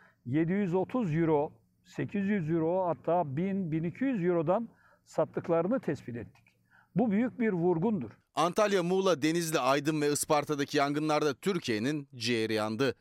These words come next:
Speaker 2: Yirmi milyon ton ağaç zarar gördü. O ağaçların kesilmesi için Orman Genel Müdürlüğü ihaleler açtı.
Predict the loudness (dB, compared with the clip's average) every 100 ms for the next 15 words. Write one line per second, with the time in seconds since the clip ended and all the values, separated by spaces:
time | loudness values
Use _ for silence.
0 | _ _ -2 0 0 -2 -2 -2 -4 -4
1 | -6 0 0 2 0 -6 -14 -10 -4 -2
2 | 0 -2 -2 0 0 -4 _ _ 2 4
3 | 4 0 -2 0 -2 -2 -2 -2 -2 -4
4 | -2 -4 -4 -2 0 0 -2 0 0 0
5 | -2 -2 -2 -2 -2 -2 -2 0 0 0
6 | -2 -4 -2 -4